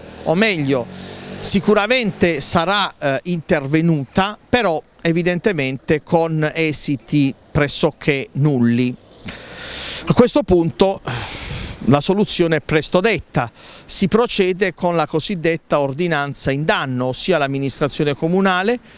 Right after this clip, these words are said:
a proprie spese ripristina lo stato delle cose, lo stato dei luoghi e poi si rivale sui legittimi proprietari.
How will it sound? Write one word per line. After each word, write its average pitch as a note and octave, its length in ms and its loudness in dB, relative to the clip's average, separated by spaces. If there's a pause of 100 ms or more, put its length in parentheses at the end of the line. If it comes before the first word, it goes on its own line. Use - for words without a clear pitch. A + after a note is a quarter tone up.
(140)
a E3 180 0
proprie G#3 480 2
spese C#3+ 720 0 (260)
ripristina D3 1120 0 (480)
lo D#3 220 4
stato D#3 600 0
delle D#3 260 2
cose, B3 440 0
lo G3 140 -2
stato E3+ 340 0
dei A3+ 120 2
luoghi E3+ 440 2
e D4 160 -4
poi D#3+ 260 0
si G#3+ 380 0
rivale D#3+ 720 0
sui F#3 240 -2
legittimi C3 720 -2
proprietari. A#2 840 -2